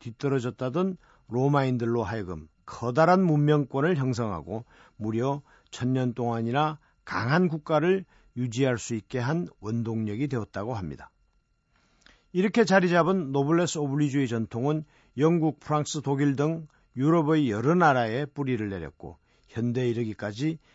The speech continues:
그 사회들을 지탱하는 힘이 되고 있습니다.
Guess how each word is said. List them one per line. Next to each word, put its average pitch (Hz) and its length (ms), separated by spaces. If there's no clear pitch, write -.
그 156 300
사회들을 135 680
지탱하는 139 800
힘이 170 260
되고 110 260
있습니다. 67 460